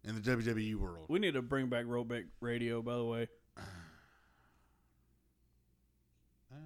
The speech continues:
Speaker 2: We
Speaker 1: he's,
Speaker 2: do.
Speaker 1: he's trying. He's trying. We, we don't help him out, but
Speaker 2: Well, no, I mean, we just need to bring it back.
Speaker 1: I agree.
Speaker 2: Uh, because I got a lot of things to say. There's a lot of issues going on.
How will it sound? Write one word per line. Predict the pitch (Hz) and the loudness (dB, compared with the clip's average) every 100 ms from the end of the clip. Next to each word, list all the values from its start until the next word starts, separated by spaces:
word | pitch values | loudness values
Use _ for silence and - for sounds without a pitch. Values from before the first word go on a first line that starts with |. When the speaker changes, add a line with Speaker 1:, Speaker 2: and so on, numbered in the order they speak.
| 147 | -8
Speaker 2:
We | 127 | -6
Speaker 1:
he's, | 120 | -2
Speaker 2:
do. | 127 127 113 | 0 0 -2
Speaker 1:
he's | 113 - | -10 -14
trying. | 127 120 107 101 - - - | -12 -12 -14 -18 -20 -20 -20
He's | 110 107 | -18 -16
trying. | 92 87 87 | -16 -16 -16
We, | 87 - 95 | -20 -16 -12
we | |
don't | 90 87 | -12 -12
help | 92 85 | -14 -18
him | 82 85 | -16 -14
out, | 80 - | -14 -16
but | - 85 - - - - - - - - - - - - _ - | -20 -20 -20 -20 -20 -20 -20 -20 -20 -20 -20 -20 -20 -20 _ 0
Speaker 2:
Well, | 160 165 | 4 4
no, | 151 | 4
I | 139 156 | 4 4
mean, | 151 143 | 2 0
we | |
just | 135 | 0
need | 165 139 | 0 0
to | |
bring | 120 127 | 0 -2
it | 120 | -2
back. | 123 120 117 - - - - - | 0 0 -2 2 4 4 -4 -12
Speaker 1:
I | 90 | -12
agree. | 87 85 - _ _ _ _ _ _ _ - | -12 -18 -20 _ _ _ _ _ _ _ -8
Speaker 2:
Uh, | 135 123 123 117 - - - - - | -2 0 0 -2 -6 -20 -20 -20 -4
because | 139 139 139 139 | 0 6 8 10
I | 165 | 10
got | 147 | 10
a | |
lot | 127 120 | 10 6
of | |
things | 117 123 113 | 4 2 2
to | |
say. | - 131 123 117 - | 0 2 4 2 2
There's | 165 185 | 4 6
a | 180 | 8
lot | 156 156 | 8 8
of | |
issues | 139 135 135 123 | 6 4 2 0
going | 135 135 | 2 4
on. | 127 | 4